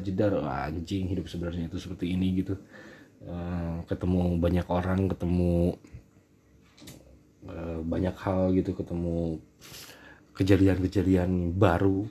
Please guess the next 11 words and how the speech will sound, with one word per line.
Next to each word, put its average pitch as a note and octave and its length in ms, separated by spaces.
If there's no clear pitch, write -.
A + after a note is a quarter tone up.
yang E2+ 160
ekstrim, G2 640
yang F2 180
belum F#2+ 280
pernah F#2 160
terbayangkan F2 520
sebelumnya F#2 520
gitu. F#2+ 240
Tiba-tiba G2+ 560
kreativitasnya F2+ 600
hilang, G2+ 480